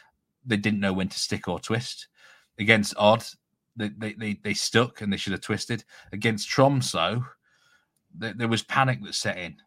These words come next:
at times. They had a good comeback and then they blew it and then they lost everything in injury time. So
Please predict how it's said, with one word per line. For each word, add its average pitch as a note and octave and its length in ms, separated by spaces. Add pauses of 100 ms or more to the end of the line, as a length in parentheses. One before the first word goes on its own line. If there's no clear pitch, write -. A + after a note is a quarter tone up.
(260)
at D#2+ 140
times. E2 400
They G2+ 80
had G#2 120
a G#2 40
good G#2 200
comeback G2 440
and G2 160
then G#2 120
they G2+ 100
blew G#2 300
it F2+ 180
and G2 180
then F#2+ 320 (220)
they G2 120
lost G#2+ 260
everything F2 420 (280)
in F2 80
injury E2 320
time. E2 360
So F#2+ 400